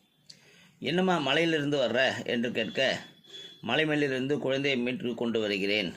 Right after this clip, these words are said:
என்று பதிலளித்தாள். "எப்படி எங்களால் இவ்வளவு நாட்கள் முயன்று முடியவில்லையே?" என்று ஆச்சரியத்துடன் கேட்டார்கள்.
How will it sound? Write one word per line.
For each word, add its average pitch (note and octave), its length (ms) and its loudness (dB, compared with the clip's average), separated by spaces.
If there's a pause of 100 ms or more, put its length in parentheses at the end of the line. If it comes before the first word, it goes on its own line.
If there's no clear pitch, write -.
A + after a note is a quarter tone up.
என்று G2+ 300 -6
பதிலளித்தாள். G2 680 -2 (1500)
"எப்படி E3 380 2
எங்களால் F3 380 2
இவ்வளவு E3 300 0
நாட்கள் D#3 340 0
முயன்று D3+ 400 0
முடியவில்லையே?" C#3+ 600 0
என்று B2+ 240 0
ஆச்சரியத்துடன் B2 760 0
கேட்டார்கள். A2 540 0